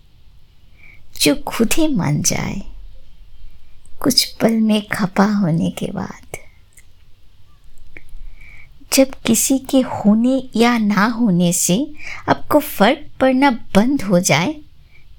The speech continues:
तो समझ लेना कि आपने पूरी दुनिया जीत ली है। चांद दिनों की खामोशी तो ठीक है,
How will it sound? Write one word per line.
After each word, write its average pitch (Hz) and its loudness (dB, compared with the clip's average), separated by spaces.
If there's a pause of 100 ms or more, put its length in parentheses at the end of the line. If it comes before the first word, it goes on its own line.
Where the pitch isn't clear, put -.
(100)
तो - -2
समझ 170 0
लेना 170 0 (920)
कि - -6
आपने 185 2
पूरी 277 0 (120)
दुनिया 220 2
जीत - -2
ली - -2
है। 202 -2 (2000)
चांद 269 2
दिनों 285 2
की 294 -2 (880)
खामोशी - 0 (440)
तो - 6
ठीक - -4
है, 196 -4